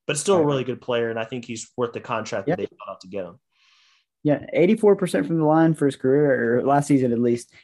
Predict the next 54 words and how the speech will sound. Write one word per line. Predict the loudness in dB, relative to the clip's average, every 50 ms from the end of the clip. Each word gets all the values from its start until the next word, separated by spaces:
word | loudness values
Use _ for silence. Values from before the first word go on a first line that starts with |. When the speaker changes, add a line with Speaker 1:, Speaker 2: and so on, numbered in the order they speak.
| _ 0
Speaker 2:
Played | 2 2 4 2
in | 2 0
fifty-four | 0 -2 -4 -6 -4 -2 -2 0
games, | 0 0 0 0 0 0 0 0
started | 0 0 0 2 2
all | 0 0 -2
fifty-four | -4 -4 -6 -6 -6 -6 -4 -2 -2 0
though. | 0 -2 -2
So | -4 -4 -6 -6 -6 -8 -16 -16 -6 0
you're | 2 4
right. | 6 6 4 4
I | 4 2 4
do | 4 2
see, | 2 4 2 2 4 4
I, | 4 4 4 2 2 0 0 0
I |
could | 2 0 -2 0
see | 2 2 2
a | 2
bounce | 2 0 0 0 0
back | -2 -2 -2 -2
season, | -4 -4 -2 0 -2 -2 -4 -6 _ _ -2
an | 0 0
improved | 0 2 2 4 4 4 2
season | 0 -2 -2 -2 -4
for | -4 -4
Jeremy | -2 -2 -2 -2 -4
Grant. | -4 -6 -6 -4 -4
I, | -2 0
I | 2 2 2 2
would | 2 2 0 -2
agree | -2 -4 -2 -4
with | -4 -6 -8
that. | -12 -14 -14 -16 _ _ _ _ _ _ _ _ _ _ _
Speaker 1:
For | -12 -10
sure, | -8 -6 -4 -4 -4
man. | -4 -6 -6 -6 -6 -8 -10 -16 _ _ _ _ _ _ -8
And | -8 -6
if | -4 -2
we're | 0 0
looking | 0 -2 -2 -4 -4
at | -4 -2
how | -2 -2
this | -2 -2 -4
team | -4 -4 -4 -4
is | -4 -6
gonna | -6 -8 -8
fare | -8 -6 -4 -4 -4
next | -4 -6 -8 -8 -8
season, | -6 -6 -6 -6 -6 -6 -6 -6 -6 -4
uh, | -2 0 0 0 0 -2 -4 -8 -14 -20 -12 -6 -2
honestly, | -2 0 -2 -2 -6 -6 -6 -6 -4 -4 -4 -4
I | -6 -8
think | -8 -8 -8 -8 -8 -8 -10 -16